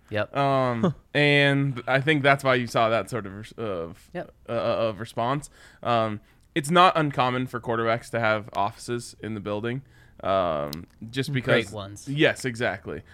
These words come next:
Speaker 2: But, like, even Case Keenum got an office, it just wasn't on the second
Speaker 1: <laughs>
Speaker 2: floor. Um, so, like, it, it's one of those things where the,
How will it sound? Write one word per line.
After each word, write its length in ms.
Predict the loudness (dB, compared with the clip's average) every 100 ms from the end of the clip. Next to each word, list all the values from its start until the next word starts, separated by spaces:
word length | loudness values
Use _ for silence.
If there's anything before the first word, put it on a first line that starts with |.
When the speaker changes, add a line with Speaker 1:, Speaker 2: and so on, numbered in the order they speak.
| -2
Speaker 2:
But, 180 | 6 6
like, 180 | 6 4
even 260 | 2 0 0
Case 280 | 0 -2 -2
Keenum 540 | -4 -2 0 -2 -6 -10 _ _ _ _
got 320 | 0 4 4 2
an 60 |
office, 480 | 0 0 0 -2 -6
it 80 | -8
just 160 | -6 -4
wasn't 240 | -4 -4
on 80 | -6
the 80 | 0
second 240 | 2 4
Speaker 1:
<laughs> 800 | 6 6 6 2 2 0 -6 -2
Speaker 2:
floor. 80 | 2
Um, 380 | 2 2 -2 -8 _ -6
so, 180 | 2 4
like, 240 | 6 4 -2 _ _ _ _ -4
it, 200 | 0 0 2
it's 220 | 0 2
one 140 | 2
of 60 | 4
those 160 | 4
things 280 | 4 0 2
where 760 | 2 4 6 6 6 4 2 -2
the, 140 | -6